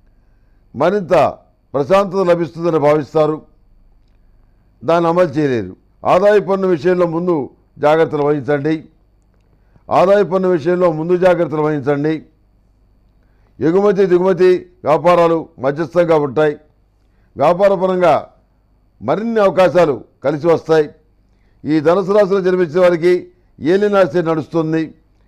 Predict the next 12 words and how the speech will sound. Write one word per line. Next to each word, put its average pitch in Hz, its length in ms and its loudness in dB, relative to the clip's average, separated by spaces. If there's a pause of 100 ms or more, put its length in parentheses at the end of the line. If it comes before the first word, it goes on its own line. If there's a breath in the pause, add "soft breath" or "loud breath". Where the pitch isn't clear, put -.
(200)
కావున 151 440 0 (320)
ఎనిమిది 165 320 -2
శనివారాల 180 460 2
శనికి 156 440 -4 (340)
తైలాభిషేకం 160 640 0
చేయించి, 156 480 -2 (480)
ఆంజనేయ 180 400 0
స్వామి 165 320 0
వారికి 160 480 0 (340)
పదకొండు 165 320 0
మంగళవారాల 175 680 0 (440)
పాటు 143 400 -2